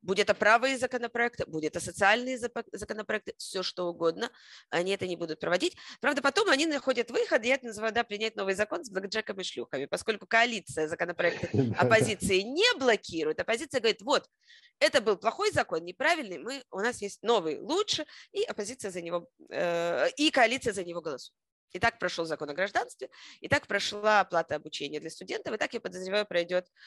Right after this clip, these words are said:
Speaker 1: и продление, э, с-, э, экс-, экстренного положения.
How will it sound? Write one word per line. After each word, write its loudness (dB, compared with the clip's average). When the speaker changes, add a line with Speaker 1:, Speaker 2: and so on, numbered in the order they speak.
Speaker 1:
и 0
продление, -2
э, -4
с-, -14
э, -2
экс-, -14
экстренного -4
положения. -10